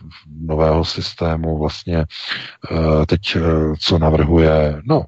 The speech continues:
už jakoby na odchodu Angela Merkel, to znamená ten princip, eh, nové Evropy, nebo, mm, to, co ona vlastně vymyslela s Emmanuelem Macronem, eh, při smlouvě podpisu takzvané ev-,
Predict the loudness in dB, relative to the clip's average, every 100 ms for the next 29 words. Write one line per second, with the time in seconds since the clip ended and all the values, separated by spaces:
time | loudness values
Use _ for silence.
0 | -6 -12 -10 -8 -8 -6 -4 -4 -4 -6
1 | -4 -2 0 2 0 0 0 2 2 -2
2 | -2 0 2 2 -2 -14 -16 -6 -2 2
3 | 2 2 -2 -2 -2 0 -2 -2 -2 -2
4 | -8 -20 -20 -16 -12 -4 -2 0 2 2
5 | 4 2 0 0 0 0 -2 -2 -4 -4
6 | -2 -2 -6 _ -14 -12 -12 -12 -4 -2
7 | 0 -2 -2 -2 -2 -2 -4 -4 -4 -2
8 | 0 0 0 2 2 0 -4 -4 -2 -2
9 | -2 -2 -2 -4 0 2 4 4 0 -4
10 | -8 -18 -18 -10 -2 0 0 0 -4 -2
11 | 0 4 4 4 2 0 0 0 0 -2
12 | -4 _ _ _ _ _ _ -8 -4 0
13 | 4 4 2 -4 -6